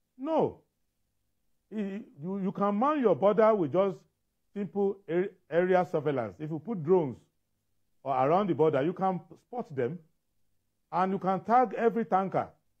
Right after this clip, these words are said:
in Nigeria so that you can locate everybody who has a tanker, can have a tag put on the tanker, and the tag will be put together in one location. So we can know which truck has traveled to where.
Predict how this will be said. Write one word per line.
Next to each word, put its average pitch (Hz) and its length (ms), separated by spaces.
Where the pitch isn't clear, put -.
in 143 100
Nigeria 151 540
so 202 60
that 226 100
you 170 80
can 165 180
locate 180 280
everybody 202 760
who 208 100
has 175 180
a 139 80
tanker, 147 460
can 131 140
have 196 220
a 131 80
tag 151 340
put 185 100
on 143 120
the 120 80
tanker, 135 400
and 123 140
the 131 80
tag 190 300
will 151 80
be 127 80
put 196 240
together 165 300
in 147 100
one 151 160
location. 139 420
So 220 320
we 160 140
can 165 280
know 254 320
which 208 240
truck 202 320
has 135 200
traveled 185 340
to 151 80
where. 131 340